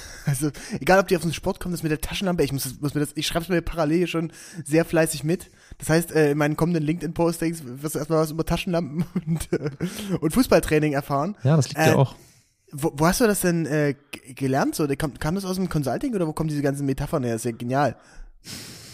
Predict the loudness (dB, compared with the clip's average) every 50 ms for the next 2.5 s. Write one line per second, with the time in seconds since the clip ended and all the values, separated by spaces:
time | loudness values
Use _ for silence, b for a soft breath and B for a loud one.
0 | B B B B B B B B _ _ -4 -2 -2 0 -2 -2 -4 -8 -2 -2
1 | 2 4 6 6 8 6 6 4 0 -6 -20 _ _ -2 0 0 0 2 2 2
2 | 2 4 2 4 2 2 2 0 -6 -12